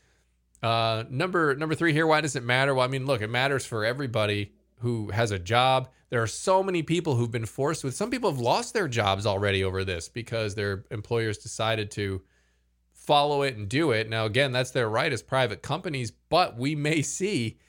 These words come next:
that some of these people who've been let go, that could come back to bite them if court cases like this keep coming down. Um, these people then may turn around and sue that they've been wrongfully terminated.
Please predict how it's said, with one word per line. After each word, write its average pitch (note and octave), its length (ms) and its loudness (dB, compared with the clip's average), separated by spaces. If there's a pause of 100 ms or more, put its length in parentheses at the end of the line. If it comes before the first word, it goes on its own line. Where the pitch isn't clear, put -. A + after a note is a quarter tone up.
(240)
that A2 100 -4
some E3+ 280 2
of D#3 40 0
these C#3+ 160 0
people E3+ 360 -2
who've B2 200 -2
been C#3 200 0
let A#2+ 180 -2
go, D3+ 160 2
that D3 240 2
could A#3+ 140 -8
come F#3 200 -4
back C#3+ 240 2
to D3 60 -4
bite C3+ 400 -2
them G#2+ 300 -2
if A2+ 280 -6
court - 280 -4
cases C3 340 -6
like A2 300 -4
this C3+ 400 -2
keep - 280 -8
coming F#2+ 360 -6
down. F#2 480 -2 (640)
Um, A2+ 400 0 (240)
these C3+ 200 -2
people C3+ 300 0
then C3+ 240 2
may C3 160 0
turn C#3 220 -4
around C3 280 0
and B2+ 120 -4
sue D3 300 -2
that C#3+ 120 -2
they've C#3+ 180 0
been C#3+ 140 -2
wrongfully D#3 580 -2
terminated. E3 680 -4